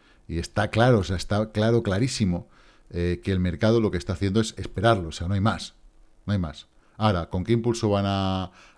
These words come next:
a empezar? Yo creo que el impulso que nosotros tenemos aquí es muy positivo, muy, muy positivo. Está curvando la media de cincuenta. Vamos a encenderle el lingüe en un momento para ver un poquito qué nos dicen las medias. Justo me ha coincidido nuestra línea nitro en la zona de soporte.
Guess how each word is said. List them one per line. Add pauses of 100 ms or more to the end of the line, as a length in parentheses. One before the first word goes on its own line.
a
empezar?
Yo
creo
que
el
impulso
que
nosotros
tenemos
aquí
es
muy
positivo, (160)
muy,
muy
positivo. (560)
Está
curvando
la
media
de
cincuenta. (1000)
Vamos
a
encenderle
el
lingüe
en
un
momento
para (1400)
ver
un
poquito
qué
nos
dicen
las
medias. (320)
Justo
me
ha
coincidido
nuestra
línea
nitro
en
la
zona
de
soporte.